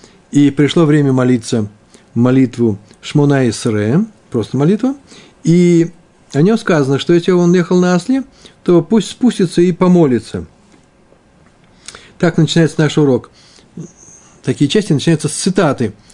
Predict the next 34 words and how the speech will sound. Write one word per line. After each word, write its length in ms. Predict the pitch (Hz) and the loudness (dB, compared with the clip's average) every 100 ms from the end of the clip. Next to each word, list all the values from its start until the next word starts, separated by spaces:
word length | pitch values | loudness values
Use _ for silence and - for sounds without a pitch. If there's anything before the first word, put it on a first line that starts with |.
| _ | _
Первая 360 | - 175 156 143 | 0 2 2 0
часть, 460 | - 208 208 - 156 | 0 -2 -2 -8 -8
не 120 | 143 | -4
первая 240 | 226 208 | 0 0
часть, 260 | 160 147 - | 0 -2 -2
а 60 | |
начальные 460 | 147 147 180 156 135 | -2 0 0 0 -2
слова 340 | - 147 160 | -2 0 0
Мишны, 520 | 147 135 113 180 285 311 - - - - | 0 -2 0 0 0 -2 -14 -20 -20 -14
потом 220 | 156 165 | -2 -2
стоят 220 | - 160 131 | 2 0 2
две 140 | 139 | -2
точки. 440 | 139 131 - 240 277 - _ _ _ _ _ - - _ - | 0 -2 0 -2 -4 -12 _ _ _ _ _ -20 -20 _ -6
Это 180 | 120 | -2
не, 220 | 135 135 135 | 0 2 2
э, 580 | 123 120 - - 120 | 0 -2 -4 -4 -2
двоеточие, 720 | 113 123 131 175 165 - 113 | 0 0 2 2 0 -2 -4
это 180 | 104 110 | -4 -6
как 80 | 107 | -4
раз 220 | 127 120 | -6 -6
точка 440 | - 180 - 101 90 _ _ _ | -2 -2 -2 -10 -12 _ _ _
с 80 | |
продолжением. 640 | - 120 117 120 147 107 92 _ _ - - - | -6 -2 0 0 0 0 -4 _ _ -20 -20 -10
Э, 260 | 123 120 117 113 - | -2 0 0 -2 -4
э, 160 | 123 120 | -2 0
две 160 | 143 | 0
точки. 420 | 139 127 - 180 - - | 0 -2 -2 -6 -6 -8
«Гая 380 | 127 156 185 165 | -2 0 2 2
рок-, 300 | 160 147 - _ | 0 -2 -12 _
ро-, 300 | 143 147 156 - | -2 0 -2 -2
рокев 880 | 143 165 170 190 180 135 120 123 117 - | -2 0 0 0 0 0 -2 -2 -4 -4
аль 220 | 160 139 | -2 -2
га 380 | 127 151 120 - _ _ | -2 -2 -4 -8 _ _
хамор 640 | - 135 117 117 165 | -4 -2 0 0 0